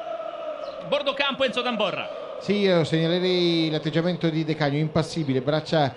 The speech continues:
Speaker 2: eh, conserte, eh, non ha guardato neppure il tabellone in occasione del gol del vantaggio del Padova contro il Brescia. E prima della partita, quando i fotografi l'hanno invitato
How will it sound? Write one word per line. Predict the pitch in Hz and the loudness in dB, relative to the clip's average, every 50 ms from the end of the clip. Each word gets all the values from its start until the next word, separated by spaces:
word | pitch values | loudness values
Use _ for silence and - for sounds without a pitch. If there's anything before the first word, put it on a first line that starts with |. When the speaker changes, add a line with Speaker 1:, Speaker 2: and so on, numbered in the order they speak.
| - - - - - | -8 -16 -12 -4 -2
Speaker 2:
eh, | 156 151 | -2 0
conserte, | 147 - 175 165 151 - - 190 190 196 190 - - 196 190 190 175 | 2 4 2 2 2 2 2 2 2 2 0 -2 -2 -2 0 0 0
eh, | - 156 151 | -2 -2 -2
non | 151 156 170 180 180 | 0 0 0 0 0
ha | 170 | 0
guardato | 170 175 170 190 185 175 | 0 0 0 0 -2 0
neppure | 170 165 - - 180 175 | -2 -2 0 0 0 0
il | 160 151 | 0 0
tabellone | - 160 160 165 165 175 180 170 165 | -2 -2 0 0 2 2 2 2 2
in | 151 | 0
occasione | 143 - 151 139 135 160 170 165 | -2 -2 -2 -2 0 0 0 2
del | 151 151 147 139 | 2 0 0 2
gol | 160 170 165 | 2 2 2
del | 147 156 139 | 2 0 0
vantaggio | 147 143 139 - 175 165 156 131 139 160 135 - - - - - - | 0 -2 -2 -2 -2 -2 -2 0 2 0 0 0 -4 -16 -16 -10 -2
del | - 151 143 | -2 -2 0
Padova | - 180 185 180 170 165 | 0 0 2 2 2 0
contro | 160 - 190 196 180 185 | 0 0 -2 -2 0 -2
il | 180 170 | -2 -2
Brescia. | 170 185 208 196 - 185 | 0 0 0 0 0 -2
E | 160 | 0
prima | - 180 190 | 2 2 2
della | 190 185 180 | 4 2 2
partita, | 180 185 165 - 196 185 170 147 | 0 -2 -4 -4 -2 -2 -2 0
quando | 139 160 160 156 | 0 0 -2 -2
i | 151 | -2
fotografi | - 156 151 190 185 185 175 151 135 156 | -2 -2 0 0 0 0 0 0 0 0
l'hanno | 156 160 160 | 0 0 0
invitato | 160 156 151 147 196 185 180 180 175 165 143 | 0 -2 -2 -2 0 0 0 2 2 0 0